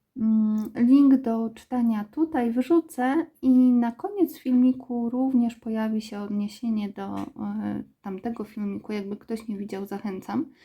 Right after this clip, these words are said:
A teraz, jeżeli Was uśpię, to życzę Wam dobrej nocy,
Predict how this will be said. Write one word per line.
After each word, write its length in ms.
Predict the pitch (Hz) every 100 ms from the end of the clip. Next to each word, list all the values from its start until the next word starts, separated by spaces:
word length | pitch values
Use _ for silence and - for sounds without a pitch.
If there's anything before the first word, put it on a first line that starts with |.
| _ _ _ _ _ _ _
A 180 | 208 202
teraz, 880 | - 262 370 285 262 254 - - 262
jeżeli 520 | - - - 214 180
Was 340 | 180 175 - _
uśpię, 600 | 311 339 - 233 214 208
to 200 | - 190
życzę 300 | 185 220 208
Wam 280 | 185 180 170
dobrej 400 | 170 226 269 196
nocy, 600 | 175 180 320 - 226 233